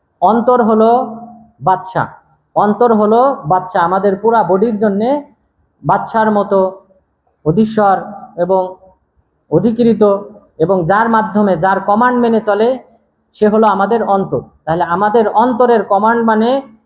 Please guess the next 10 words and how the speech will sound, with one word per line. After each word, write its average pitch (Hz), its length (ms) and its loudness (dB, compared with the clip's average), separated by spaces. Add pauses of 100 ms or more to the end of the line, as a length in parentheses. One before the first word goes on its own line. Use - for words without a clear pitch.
(300)
আমাদের 202 380 0 (220)
পুরা 233 380 2 (120)
শরীর। 220 380 0 (460)
এরপরে 208 360 0
বললেন, 190 400 0 (360)
"ওয়া 160 140 0
আযাউহু 185 760 2
জুনুদুহু", 175 800 -2 (260)
আর 190 220 0 (100)
তার 196 360 2